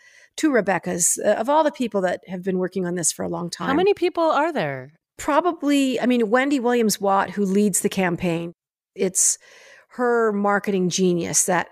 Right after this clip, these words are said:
Speaker 1: has really brought the horses into light. We're getting mainstream media because of her campaigning genius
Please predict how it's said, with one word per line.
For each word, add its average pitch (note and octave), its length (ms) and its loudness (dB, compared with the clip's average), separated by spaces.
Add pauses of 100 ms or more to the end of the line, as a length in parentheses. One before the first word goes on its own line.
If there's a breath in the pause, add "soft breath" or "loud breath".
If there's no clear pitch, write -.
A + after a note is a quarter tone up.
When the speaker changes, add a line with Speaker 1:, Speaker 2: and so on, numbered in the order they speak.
Speaker 1:
has F3 340 -4
really G3 360 4
brought F3+ 320 -2
the D#3+ 80 -6
horses F3 380 2
into E3+ 220 -4
light. F3+ 400 -4 (580 soft breath)
We're F#3 120 -4
getting F3+ 260 2
mainstream F#3 480 2
media F3+ 440 0
because F#3 680 0 (100)
of E3+ 240 -4 (160)
her - 380 -4
campaigning F3 560 -8
genius - 580 -4